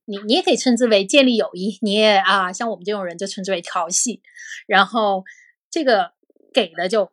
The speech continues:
很到位，他其实就是两三句话，包括他中间有一段儿去说服一个法官，呃，他就说：“反正你现在能相信的就只有两个，你是相信我还是相信，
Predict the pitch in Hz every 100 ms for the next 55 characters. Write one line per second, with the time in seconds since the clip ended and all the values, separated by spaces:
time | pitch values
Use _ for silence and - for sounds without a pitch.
0 | - - 214 151 226 269 220 247 262 269
1 | 427 220 151 208 202 202 - 196 190 214
2 | 180 226 240 277 240 254 254 262 214 -
3 | 233 226 220 220 - - 269 285 - 190
4 | 180 202 202 190 220 208 190 - 185 -
5 | 214 220 233 - - - - - - _
6 | _ - 214 196 190 185 175 165 _ _
7 | _ _ - 233 214 214 202 185 196 202
8 | - 277 269 190 196 240 233 233 233 190
9 | - - - 226 - 196 196 160 - 180
10 | 180 185 196 185 - 214 226 220 208 196
11 | - 165 175 185 196 202 233 190